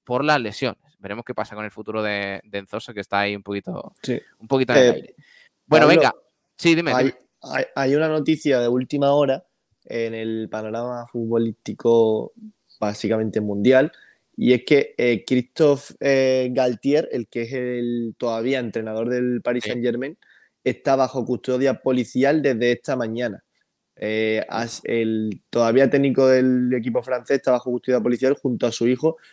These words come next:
Speaker 2: eh, John Balovich Galtier. Y es que, eh, supuestamente, eh, el caso ha salido a la luz después de que, eh, Julien Fournier, eh, exdirector deportivo del Niza,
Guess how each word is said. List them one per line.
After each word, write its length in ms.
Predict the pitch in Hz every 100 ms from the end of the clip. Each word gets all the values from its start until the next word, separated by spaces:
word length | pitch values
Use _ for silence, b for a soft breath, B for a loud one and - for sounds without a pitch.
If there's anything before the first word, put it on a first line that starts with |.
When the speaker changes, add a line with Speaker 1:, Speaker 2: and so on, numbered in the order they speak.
| b -
Speaker 2:
eh, 300 | 120 117 101
John 440 | 120 135 139 135 131
Balovich 720 | 127 147 165 196 - - -
Galtier. 720 | 147 127 120 107 127 117 - _ _ _ _
Y 140 | 117 120
es 80 |
que, 280 | 120 160 - -
eh, 240 | 120 113
supuestamente, 1120 | - 117 92 131 139 - 143 147 151 131 143 - b b _ -
eh, 400 | - 113 110 110
el 160 | - 107
caso 160 | 120 131
ha 20 |
salido 220 | 139 135
a 40 | 131
la 80 | 131
luz 220 | 139 143
después 400 | 127 120 - 131
de 140 | 143 113
que, 340 | 131 120 113 -
eh, 240 | 113 107
Julien 380 | 127 135 139 139
Fournier, 560 | - 131 127 131 156 -
eh, 220 | - 113
exdirector 640 | 117 113 113 120 110 - 143
deportivo 420 | 147 131 123 135
del 140 | 117 117
Niza, 320 | 131 -